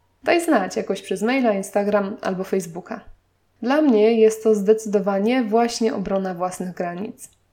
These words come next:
Przed atakami werbalnymi jeszcze potrafię się ochronić, ale im bardziej to naruszanie jest subtelne albo opakowane w niby żarcik, niby sarkazm, tym mi trudniej. I w efekcie bardzo często, zbyt często, po prostu nie reaguję.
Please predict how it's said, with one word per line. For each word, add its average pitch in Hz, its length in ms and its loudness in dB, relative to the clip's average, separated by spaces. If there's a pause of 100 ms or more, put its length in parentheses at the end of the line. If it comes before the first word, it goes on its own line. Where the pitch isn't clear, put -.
(180)
Przed 233 160 -4
atakami 262 440 0
werbalnymi 220 560 4
jeszcze 233 260 2
potrafię 190 400 -2
się 190 160 -4
ochronić, 185 500 -4 (280)
ale - 160 2
im 226 220 2
bardziej 233 380 2
to 220 120 -2
naruszanie 208 580 2
jest 202 260 -8 (160)
subtelne 196 800 2
albo 196 260 -2
opakowane 202 600 0
w 185 100 -4
niby 269 340 2
żarcik, 226 540 0
niby 220 280 0
sarkazm, 269 520 -2 (400)
tym 269 180 6
mi 262 100 8
trudniej. 208 500 0 (380)
I 247 80 -2
w 240 60 0
efekcie 262 400 0
bardzo 240 480 2
często, 220 640 -2
zbyt 226 340 0
często, 240 580 -4 (280)
po 277 100 -2
prostu 277 280 0
nie 240 160 4
reaguję. 214 500 0